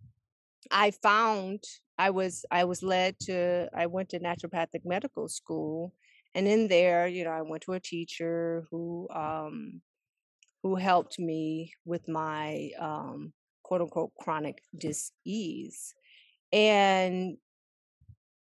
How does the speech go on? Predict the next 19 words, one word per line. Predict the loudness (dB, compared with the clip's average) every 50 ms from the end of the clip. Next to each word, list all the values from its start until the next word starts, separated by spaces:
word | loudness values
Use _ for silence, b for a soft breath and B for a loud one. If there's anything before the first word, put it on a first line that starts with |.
| _ _ -16 -4
during | 0 4 4 4 6 6 6 6
that | 6 6 6 4 4 2 0 -4 -4 0
whole | 2 4 6 6 6 6 6 4 2 2 -2 _
process, | _ -2 -2 -2 -4 -8 -12 -12 -12 -14 -14 -8 -6
right, | -4 -2 0 0 0 0 -2 -4 -4
I'm, | -2 -2 -2 -2 -4 -6 -8
I'm | -8 -6 -6 -6 -6 -6 -6 -8 -10 -12 -16 _ _
like, | -8 -6 -6 -6 -6 -8 -10 _ _ -16 -16 -16 _ _ _ _ _ _ -4
"Wow, | -2 0 2 2 2 2 0 -2 -4
this | -6 -8 -6 -6
is | -6 -6 -6 -6 -8 -10 -12 -12 -14 _ _ _
pretty | -6 -4 -2 -2 0 0 -2 -2 -2 -2 -4 -4 -4 -4 -4 -6 -8 -10 -10 _
amazing." | -4 -4 -2 0 0 2 2 2 0 0 -2 -4 -6 -6 -6 -4
First | -2 -2 -2 -2 -4
of | -2
all, | -2 0
I | 0 0 -2 -4
can | -6 -4 -2 -2 0 0 0 -2 -4 -6 _ _ _ _ _
heal | _ _ -4 -2 0 0 0 0 -2 -6 -8